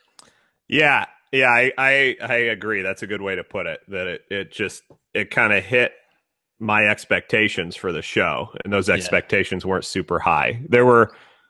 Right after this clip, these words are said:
Speaker 1: and I don't wanna say it's bad, 'cause I don't think it's bad.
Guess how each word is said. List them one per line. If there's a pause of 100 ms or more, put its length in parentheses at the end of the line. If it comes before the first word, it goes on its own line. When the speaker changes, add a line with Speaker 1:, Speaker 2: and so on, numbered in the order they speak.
(300)
Speaker 1:
and (360)
I
don't
wanna
say
it's
bad,
'cause
I
don't
think
it's
bad.